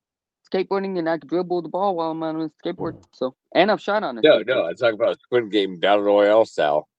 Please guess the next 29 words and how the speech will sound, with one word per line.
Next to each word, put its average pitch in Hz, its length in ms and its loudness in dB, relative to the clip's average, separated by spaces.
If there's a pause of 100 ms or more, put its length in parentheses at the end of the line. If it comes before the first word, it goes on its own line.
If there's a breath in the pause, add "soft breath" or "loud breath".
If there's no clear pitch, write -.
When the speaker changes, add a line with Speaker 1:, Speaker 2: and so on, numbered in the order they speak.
(120)
Speaker 1:
Oh, 156 100 -4
I 120 100 -2
hate 117 260 -12
you 85 120 -20
so 101 100 -12
much. 101 340 -16 (120)
Speaker 2:
No, 127 340 -14 (100)
if 120 180 -16
you 233 120 -14
would 233 100 -12
have 202 100 -10
said, 151 220 -12
like, 117 280 -12 (160)
uh, 90 400 -14 (1200)
Speaker 1:
<laughs> - 20 -12
Speaker 2:
rollerblading 110 1200 -8 (220)
basketball, 90 540 -16
maybe, 98 360 -16
but 80 180 -20 (160)
Speaker 1:
What? 339 280 0
Speaker 2:
skateboarding. 82 300 -18 (140)
Speaker 1:
What? 339 220 0 (420)
Yeah, 302 320 2 (440)
I 170 40 -10
do 269 160 -8
it 277 60 -8
all 285 100 -8
the 320 100 -4
time. 294 240 -4